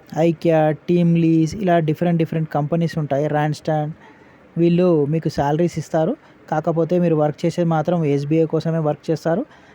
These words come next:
ఎస్బీఐ బ్యాంక్లో ఉండే వచ్చిన వాళ్ళకి క్రెడిట్ కార్డు గురించి ఎక్స్‌ప్లెయిన్ చేయడం, సేల్ చేయడం ఉంటుంది. ఫిక్స్డ్ శాలరీ ఉంటుంది. ఫిఫ్టీన్ థౌజండ్ నుంచి ట్వంటీ థౌజండ్ వరకు కూడా శాలరీలు ఇస్తారు. ఫ్రెషర్స్‌కి అయితే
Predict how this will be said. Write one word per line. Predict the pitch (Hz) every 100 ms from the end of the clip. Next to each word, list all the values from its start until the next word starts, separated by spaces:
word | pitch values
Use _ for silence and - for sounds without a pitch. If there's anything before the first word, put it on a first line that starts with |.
| -
ఎస్బీఐ | 165 156 170
బ్యాంక్లో | 170 160 160 160 170
ఉండే | 156 156 208 156 143 - - -
వచ్చిన | 160 - 170
వాళ్ళకి | 160 156 151 160 147
క్రెడిట్ | 139 151 151 160
కార్డు | - 156
గురించి | 156 156 151 151
ఎక్స్‌ప్లెయిన్ | 139 - 160 156
చేయడం, | 151 147 147
సేల్ | - 151 156
చేయడం | 151 156
ఉంటుంది. | 151 147 147 226 - - - - - -
ఫిక్స్డ్ | - 175 - 180
శాలరీ | - 151 156 165
ఉంటుంది. | 165 156 156 190 - - - - -
ఫిఫ్టీన్ | - - 185 175
థౌజండ్ | 175 165 170
నుంచి | 170 156 170
ట్వంటీ | 151 156 160
థౌజండ్ | 165 160 156 160
వరకు | 156 151
కూడా | 151 160 143
శాలరీలు | 127 143 147 156 156
ఇస్తారు. | - 160 165 - - - -
ఫ్రెషర్స్‌కి | - 156 147 170 165 -
అయితే | 160 151 175